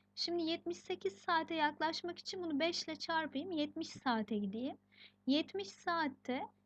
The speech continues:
beş ile çarptığım için bunu da beş ile çarpacağım. Dört yüz elli ton taşıyacak. Geriye sekiz saatlik bir zaman dilimi kalıyor. Sekiz saat için şunu söyleyebilirim. Gidecek ama dönmeyecek.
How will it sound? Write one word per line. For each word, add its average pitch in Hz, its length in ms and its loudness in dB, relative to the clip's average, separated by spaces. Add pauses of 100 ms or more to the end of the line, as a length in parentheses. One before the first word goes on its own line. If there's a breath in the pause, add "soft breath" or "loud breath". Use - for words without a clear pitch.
(120)
beş 294 260 2
ile 311 160 -4
çarptığım 302 520 0
için 247 260 2
bunu 285 200 2
da 262 160 0
beş 240 240 -2
ile 208 120 -2
çarpacağım. 233 640 -6 (500 loud breath)
Dört 320 340 2
yüz 330 180 0
elli 311 640 0 (240)
ton 277 320 0 (200)
taşıyacak. 202 720 -2 (560 loud breath)
Geriye 311 360 6
sekiz 381 400 -2
saatlik 339 540 0
bir 302 60 -2
zaman 320 420 2
dilimi 311 300 -2
kalıyor. 254 380 2
Sekiz 302 340 -6
saat 330 360 -2
için 330 240 -6
şunu 320 260 -6
söyleyebilirim. 247 800 0
Gidecek 330 460 0
ama 330 220 2
dönmeyecek. 208 640 2